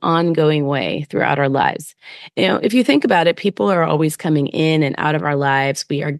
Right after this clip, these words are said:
we're kind of coming closer and pulling away from the friends that we have. And most of us are meeting new people fairly regularly, some more than others, depending on your work and other activities.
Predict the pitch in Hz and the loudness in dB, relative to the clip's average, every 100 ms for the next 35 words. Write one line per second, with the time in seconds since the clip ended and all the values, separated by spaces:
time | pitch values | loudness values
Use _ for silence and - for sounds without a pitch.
0 | - - 156 147 151 185 165 143 - 160 | -8 0 4 4 2 2 2 2 0 2
1 | 151 - 190 185 185 175 151 160 147 147 | 2 2 0 2 2 2 0 -2 -2 -2
2 | 139 147 160 175 160 156 156 - - - | -2 0 0 0 0 -2 -2 -10 -16 -8
3 | 165 175 156 156 - 170 147 139 131 147 | -2 0 0 0 0 0 0 -2 -2 -4
4 | 151 _ _ _ _ _ 226 226 233 302 | -10 _ _ _ _ _ -2 2 2 0
5 | - 320 180 165 - 165 170 165 165 165 | 0 0 0 -2 -2 -2 0 0 0 0
6 | 151 160 151 147 - 147 139 135 123 117 | -2 -2 -4 -6 -2 0 0 0 0 -2
7 | 117 - 76 50 156 - _ _ - 196 | -4 -4 -6 -8 -10 -16 _ _ -2 2
8 | 220 247 269 330 233 220 214 240 196 196 | 2 2 4 2 2 2 0 0 -2 0
9 | 180 180 185 196 196 170 180 180 180 156 | 0 2 0 -2 -2 0 2 2 0 -4
10 | - - 180 180 180 - 156 147 147 139 | -6 -6 -2 -2 -2 -4 -4 0 -2 -2